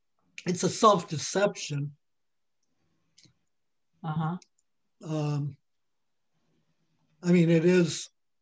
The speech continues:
Speaker 1: untrue, but, but a basic problem is that, you know, we often have a tendency to deceive ourselves. You know, I mean, that's,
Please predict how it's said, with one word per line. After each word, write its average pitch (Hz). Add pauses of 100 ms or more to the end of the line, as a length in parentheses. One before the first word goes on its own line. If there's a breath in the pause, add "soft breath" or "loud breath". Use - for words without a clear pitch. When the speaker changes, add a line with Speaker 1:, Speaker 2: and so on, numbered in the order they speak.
(460)
Speaker 1:
untrue, 170
but, 151 (1700)
but 185
a 175
basic 208 (440)
problem 180
is 160
that, 160
you 208
know, 180
we 165
often 180
have 165 (1400)
a 190
tendency 196
to 170 (220)
deceive 208
ourselves. 165 (880)
You 160
know, 156
I 160
mean, 165
that's, 175